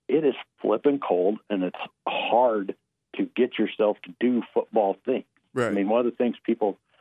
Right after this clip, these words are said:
Speaker 1: hard to, hard to <laughs> describe is that there's not a single activity on any single football play that doesn't hurt.
Speaker 2: Yeah.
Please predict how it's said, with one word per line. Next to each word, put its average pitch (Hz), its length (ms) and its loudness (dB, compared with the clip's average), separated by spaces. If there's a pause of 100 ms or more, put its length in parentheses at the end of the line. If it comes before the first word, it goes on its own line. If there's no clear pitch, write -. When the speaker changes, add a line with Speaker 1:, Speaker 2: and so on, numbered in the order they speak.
(220)
Speaker 1:
hard 131 300 0
to, 110 180 -2 (420)
hard 123 260 -4
to 123 60 -2
<laughs> - 0 -
describe 113 800 -2
is 98 160 -2
that 98 160 0 (380)
there's 123 180 -2
not 147 240 2
a 123 40 -2 (140)
single 131 360 2
activity 107 600 -2
on 95 240 -2
any 113 300 0
single 113 340 2
football 98 380 2 (140)
play 95 220 2
that - 160 -6
doesn't 95 320 0
hurt. - 380 -4 (400)
Speaker 2:
Yeah. 98 240 -6